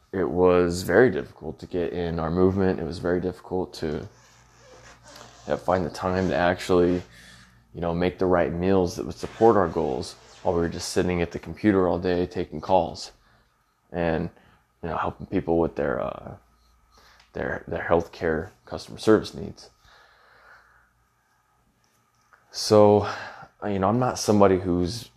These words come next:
been able to move freely throughout the day all my life. I've actually been in this situation before.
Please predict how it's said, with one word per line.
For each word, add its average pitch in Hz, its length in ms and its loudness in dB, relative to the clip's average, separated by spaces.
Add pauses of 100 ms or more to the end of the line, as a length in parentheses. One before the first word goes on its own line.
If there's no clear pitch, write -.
(100)
been 90 220 -2
able 87 240 0
to 95 140 -6
move 92 600 0 (360)
freely 107 400 4
throughout 92 260 4
the 85 60 -4
day 87 120 6
all 82 140 8
my 82 140 -2
life. 85 320 -2
I've 90 120 0
actually 92 360 -4
been 104 140 2
in 95 40 0
this 87 80 -4
situation 87 440 -6
before. 92 360 -2